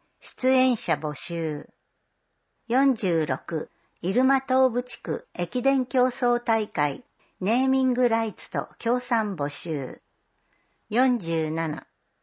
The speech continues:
緊急時サポート会員募集。四十八、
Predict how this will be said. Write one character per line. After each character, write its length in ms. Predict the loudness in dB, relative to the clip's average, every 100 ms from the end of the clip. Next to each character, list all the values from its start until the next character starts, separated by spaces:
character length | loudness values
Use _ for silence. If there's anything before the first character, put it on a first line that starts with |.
| _
緊 280 | 0 2 2
急 300 | 0 0 0
時 240 | 0 -6 -6
サ 200 | -4 -2
ポ 220 | 2 2
ー 20 |
ト 140 | 2 -2
会 280 | 2 2 2
員 280 | 0 0
募 140 | -2 -4
集。 560 | -6 -6 -4 -6 -10 _ _ _ _ _ _ _ _ _ _ -6
四 280 | 0 2 2
十 260 | 2 0
八、 540 | 0 -6 -6 -10 -10